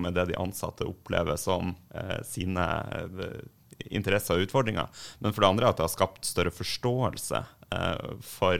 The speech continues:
de omstillingene som, som skjer. Og, altså, det er jo, eh, en hel, eh, bråte av, eh, av, eh, reformer som har blitt igangsatt av denne regjeringen, som har møtt mye motstand, og blant annet, tror jeg, er jo fordi at folk ikke forstår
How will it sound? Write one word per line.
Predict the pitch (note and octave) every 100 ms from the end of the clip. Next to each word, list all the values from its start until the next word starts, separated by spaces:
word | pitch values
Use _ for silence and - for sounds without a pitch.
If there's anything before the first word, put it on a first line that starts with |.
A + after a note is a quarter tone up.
| F2
de | F2 F2
omstillingene | F2 - D#2+ E2+ -
som, | - E2 E2+ - -
som | E2
skjer. | - - -
Og, | F#2 F2+ - - - -
altså, | F#2+ F#2
det | G2 G2
er | G2+
jo, | F2 E2+ E2+ D#2+
eh, | E2 -
en | F#2 F#2
hel, | F#2 E2+ E2 E2+
eh, | F2 E2+ G2
bråte | F#2+ G2+ A#2 C#3+ - G2
av, | D#2 G2 F#2 F2 F2 G2+ -
eh, | D#2+ E2+ D#2+ - - -
av, | F2 F2+ E2+
eh, | F2 F2 F2 E2+ - - G#2+ - - -
reformer | G#2 A2 A2 F#2
som | G2+
har | G2+
blitt | G2
igangsatt | F#2+ G#2+ F#2 F2
av | C#2
denne | F#2 G2+ A2+
regjeringen, | F2+ F2 D2 C#2 - - -
som | - G#2 G2 F#2 F2 D#2
har | F#2+ F#2
møtt | F2+ F#2 -
mye | F#2+ G2+ A2
motstand, | F#2 - - D#2
og | F2 F2
blant | F2+ F2+
annet, | E2+ G#2 A2 D#2+
tror | - G2
jeg, | G2+
er | G#2+ F2+
jo |
fordi | - D#2
at | -
folk | F#2 F2
ikke | - -
forstår | - - B2 - -